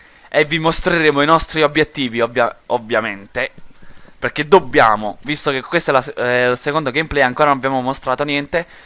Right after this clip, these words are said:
Però nel prossimo episodio vi mostreremo tutto quello che vi serve.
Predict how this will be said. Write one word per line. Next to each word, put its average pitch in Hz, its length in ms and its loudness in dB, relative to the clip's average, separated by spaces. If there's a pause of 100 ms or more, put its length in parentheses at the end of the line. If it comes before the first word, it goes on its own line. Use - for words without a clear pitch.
(180)
Però 175 400 8 (260)
nel 196 140 2
prossimo 220 360 4
episodio 185 560 4 (400)
vi 180 160 -8
mostreremo 165 500 0
tutto 180 260 -2
quello 139 360 4
che 113 520 0
vi 120 80 -8
serve. 123 480 0